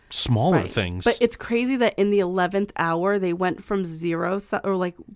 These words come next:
Speaker 2: one, zero to one suspects to three.
Speaker 1: Yeah. I mean, 'cause you have to rule it out. You,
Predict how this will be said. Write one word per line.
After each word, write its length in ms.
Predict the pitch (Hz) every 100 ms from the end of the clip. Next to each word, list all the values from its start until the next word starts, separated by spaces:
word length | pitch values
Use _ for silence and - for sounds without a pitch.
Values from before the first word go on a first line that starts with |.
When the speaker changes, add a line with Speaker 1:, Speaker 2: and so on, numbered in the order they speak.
| -
Speaker 2:
one, 640 | 190 190 180 180 180 160
zero 400 | 175 202 190 190
to 80 | 185
one 260 | 165 170
suspects 580 | 170 170 165 - 190 -
to 120 | - 175
three. 420 | - 151 - - _ _ _ - -
Speaker 1:
Yeah. 200 | 107 92 - - - -
I 60 |
mean, 100 | 135
'cause 160 | 127 117
you 100 | 104
have 220 | 139 175
to 80 | 117
rule 240 | 110 127 110
it 60 |
out. 200 | 180 196
You, 160 | 104